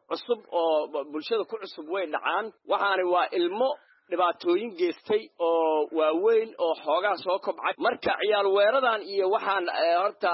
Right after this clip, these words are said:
eh, waa mashaakil. Mashaakilka marka waxaa looga hortegi karaa ciidamo madaniya inay xaafaduhu is abaabulaan, inay xaafaduhu, eh, macnaha ciidamo samaystaan,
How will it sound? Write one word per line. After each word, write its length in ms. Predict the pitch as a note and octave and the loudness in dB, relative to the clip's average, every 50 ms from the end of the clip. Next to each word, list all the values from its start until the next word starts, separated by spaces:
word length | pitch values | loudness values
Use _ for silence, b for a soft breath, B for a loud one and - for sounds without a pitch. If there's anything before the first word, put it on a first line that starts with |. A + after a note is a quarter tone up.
| D#3+ - - | 0 -2 -2
eh, 220 | D3 D3+ D3+ D3+ C#3 | -2 0 0 0 0
waa 240 | D#3+ E3 E3 E3 D#3 | 0 0 0 0 0
mashaakil. 600 | D3+ D#3 D3 - - G3 A3 - - G#3+ G#3 A3 | -2 -4 -6 -2 0 0 0 0 -2 -4 -4 -4
Mashaakilka 640 | G3 D#3+ D#3 - F#3+ F#3 A#3 A#3+ - A3 G3+ - - G3+ | -4 -6 -6 -4 -2 -2 -2 -2 -2 -8 -10 -8 -8 -6
marka 200 | G3+ A#3+ - - | -6 -6 -4 -2
waxaa 220 | G3 G#3 F3+ F#3+ F3+ | -4 -2 0 0 0
looga 300 | E3 E3 E3+ F3+ G3 A3 | 2 0 0 0 0 0
hortegi 380 | G#3 G3 - - G#3+ G3+ F#3 | 0 0 0 0 0 0 0
karaa 280 | - - E3+ D#3+ D#3+ B2 | 0 0 -2 -2 -2 -2
ciidamo 340 | C3 D#3 D#3 D3+ E3 F#3+ G#3 | -2 -4 -4 -4 -4 -4 -4
madaniya 460 | G3+ E3 D#3+ E3 G3+ G3+ F#3 E3+ F3+ | -2 -2 -2 -2 0 2 2 0 0
inay 160 | F#3+ F#3 E3+ | 0 -2 -2
xaafaduhu 480 | D#3 - C#3+ D3+ D3 - E3+ F3 G#3 G#3+ | -2 0 -2 -2 -2 -2 -4 -4 -2 -4
is 140 | F3+ - - | -4 -6 -4
abaabulaan, 640 | - D#3+ D3 D#3 D3+ C#3+ D3+ E3 F3+ F#3+ G3 G3 F#3+ - b b b b b b b b | -4 0 0 0 0 0 0 0 2 2 2 0 -2 -6 b b b b b b b b
inay 200 | F#3 G3 G3 F#3 | 0 0 0 0
xaafaduhu, 680 | - - C#3 D#3+ G3+ - - F3 F#3 A#3+ A3 F#3+ F#3 F#3+ F#3 F3 - | 0 0 -2 -2 -2 -2 -4 -4 -2 -2 0 2 4 2 2 2 0
eh, 240 | - E3 D#3+ D#3+ D#3 | 0 2 2 2 2
macnaha 460 | D3+ D3+ - D3+ F#3+ G#3 F#3+ F3+ E3+ D#3 - - _ _ _ | 0 -2 -2 -2 -2 0 0 0 0 -2 -4 -8 _ _ _
ciidamo 360 | D3+ F3 F3+ F3+ F#3 F#3+ A3 | 0 0 2 2 2 0 0
samaystaan, 640 | G#3 - - F#3 E3 D#3 D#3+ D#3 - - G#3+ G3 G3 | -2 -2 -2 -2 0 0 0 -2 -2 -2 -2 -2 -2